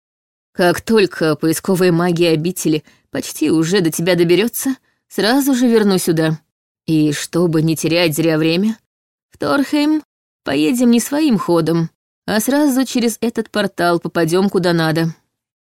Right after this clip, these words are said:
Я даже вздохнула с облегчением, но Рионар не оставил это без внимания. «Дай угадаю. Радуешься, что не придётся пару часов проводить со мной в карете?» «Именно так».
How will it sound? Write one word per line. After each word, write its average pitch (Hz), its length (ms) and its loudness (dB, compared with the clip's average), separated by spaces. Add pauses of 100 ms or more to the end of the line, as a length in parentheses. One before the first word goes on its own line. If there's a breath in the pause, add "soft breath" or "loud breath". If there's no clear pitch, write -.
(200)
Я 180 300 2
даже 170 300 0
вздохнула 165 640 -2
с - 120 -6
облегчением, 156 680 -2 (460)
но 254 180 0
Рионар 277 480 2
не 262 140 2
оставил 185 500 0
это 185 160 -2
без 175 160 0
внимания. 175 640 0 (800)
«Дай 220 240 2
угадаю. 156 440 0 (640)
Радуешься, 170 560 0
что 180 200 -4
не 180 120 2
придётся 170 480 -2
пару 165 280 -2
часов 190 440 -8
проводить 165 460 0
со 170 100 -2
мной 165 160 0
в - 60 -14
карете?» 185 420 -2 (640)
«Именно 269 540 4
так». - 440 -12